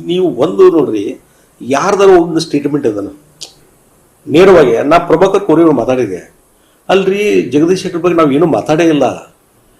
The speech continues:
ಅವರೇ ಯಾರು ಬಂದು ಕೆಲವ್ರು ನಮ್ಗೆ ವಿವರಣೆ ಕೊಡ್ಲಿಕ್ಕೆ ಹೋದ್ರು,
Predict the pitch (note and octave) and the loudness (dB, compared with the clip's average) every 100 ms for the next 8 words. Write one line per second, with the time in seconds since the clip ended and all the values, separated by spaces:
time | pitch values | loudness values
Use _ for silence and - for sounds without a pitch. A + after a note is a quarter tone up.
0 | _ A2 D3+ G#3 F#3+ F#3+ E3+ F#3 F3 E3 | _ 2 6 6 6 4 2 2 2 4
1 | F3+ F3 D3+ D3+ D3 C3+ A2+ C3 E3 C#3 | 2 2 0 2 0 0 0 2 0 -2
2 | A#2+ C#3+ F3+ - D#3 D3+ C#3 A#2+ F#2+ G2 | 0 4 4 4 2 2 0 -2 -4 -6
3 | C#3+ E3 | -6 -6